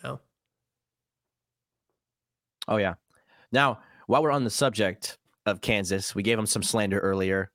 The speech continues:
Speaker 2: I'm gonna tally it back to give some more slander, because now, since we're on the, the, the topic of the Jayhawks, I think some pe-, some people forget Wilt Chamberlain,
Speaker 1: Oh,
Speaker 2: N B A
Speaker 1: here we
Speaker 2: great,
Speaker 1: go.
Speaker 2: played for
Speaker 1: Here we go.
Speaker 2: Kansas. And guys,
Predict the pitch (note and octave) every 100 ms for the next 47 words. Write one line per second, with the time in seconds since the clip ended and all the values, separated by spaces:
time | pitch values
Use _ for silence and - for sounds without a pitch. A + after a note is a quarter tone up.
0 | - C3+ D#3 G#2 - B2+ A2+ G2 F#2 G#2+
1 | G2 - G#2+ A2 G#2 G#2 F#2+ G#2+ A#2 -
2 | G2 F2+ F2+ F2+ - _ _ _ _ A2
3 | G#2 A2+ G2 B2 - - C#3 D3 C#3+ E3+
4 | F3 A2+ G#2 A2 - - G#2+ - C3 B2
5 | A2 - G#2+ G2+ F#2 G2+ G2 G#2+ A#2+ -
6 | - - - A#2+ F#3 F3+ D#3 F3 - -
7 | D4+ C4+ - G2+ G#2 G#2+ - _ - _
8 | _ - B2 G#2 A#2+ A#2+ G2 F2 D#2 -
9 | _ _ _ _ A#2 A2+ A2+ G2 G#2 F#2+
10 | - G2+ F#2 - - G2+ - F#2+ B2+ -
11 | - - _ _ _ _ _ _ A#2 A#2
12 | G#2 - - - - - - C3 C3 C3+
13 | -